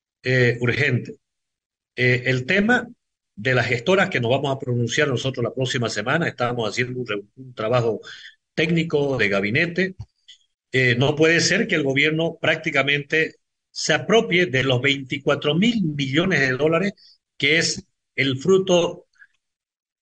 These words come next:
de los trabajadores. Esa plata no es del gobierno, esa plata es de los trabajadores. Por lo tanto, ellos no pueden confiscar y decir, "¿Saben qué? Nosotros vamos a manejar tu plata". No, no, no es así.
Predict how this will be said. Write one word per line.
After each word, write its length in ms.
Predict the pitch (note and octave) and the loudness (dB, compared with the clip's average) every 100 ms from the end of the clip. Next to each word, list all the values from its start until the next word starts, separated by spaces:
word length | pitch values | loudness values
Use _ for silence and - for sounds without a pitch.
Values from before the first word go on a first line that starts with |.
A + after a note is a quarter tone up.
| - | -4
de 480 | C#3 D#3 E3 E3 - | 0 4 4 2 2
los 300 | E3+ G#3 G3 | 2 2 2
trabajadores. 720 | F#3 F3 D#3+ E3+ G3 D3 A#2+ | 2 2 2 4 4 4 2
Esa 340 | G3+ G3+ F#3+ - | 0 0 -2 0
plata 440 | B3 A#3+ A#3+ G#3 | 0 0 -2 -6
no 320 | E3 F#3 G#3+ A#3+ | -4 0 2 2
es 100 | G#3 | 0
del 140 | G#3 | 0
gobierno, 720 | G#3 G3+ A#3 B3 G3 C#3 F2 _ _ _ _ _ | -2 -2 -2 -2 -2 -6 -10 _ _ _ _ _
esa 380 | - E3 E3+ C#3 | 0 2 2 0
plata 260 | D#3+ E3 D#3+ | 0 2 0
es 60 | |
de 80 | C3+ | 2
los 180 | D#3+ E3 | 0 0
trabajadores. 880 | D3+ C#3+ C#3 C#3+ F3 D#3+ G2+ - - | 0 2 0 2 0 0 0 -4 -14
Por 140 | - C3 | -2 0
lo 120 | C3+ | 2
tanto, 300 | B2 E3 D#3+ | 2 2 2
ellos 160 | D3+ C#3 | 2 2
no 140 | D3+ | 0
pueden 280 | D#3+ D#3 C#3 | 0 0 0
confiscar 560 | A#2+ A2+ - A#2 E3+ D3+ | -2 -4 -4 -2 0 2
y 20 | |
decir, 240 | B2+ D#3+ | 2 0
"¿Saben 260 | D3 G3+ F#3 | 2 2 2
qué? 280 | G3+ G#3+ - _ _ _ _ - | 0 -2 -4 _ _ _ _ 0
Nosotros 420 | F#3 G3 A#3+ G3+ | 2 2 2 4
vamos 240 | G3+ G3+ | 4 2
a 40 | F3+ | 0
manejar 340 | E3 D#3+ F3+ | 2 0 0
tu 100 | F#3+ | -2
plata". 360 | F#3+ A#3 - G2 | 0 -2 0 -6
No, 220 | A2+ C3 | -4 -4
no, 120 | D3 | -2
no 140 | D#3 D#3+ | 0 0
es 80 | D#3 | -2
así. 380 | D#3 F#3 G3 | -4 -2 -4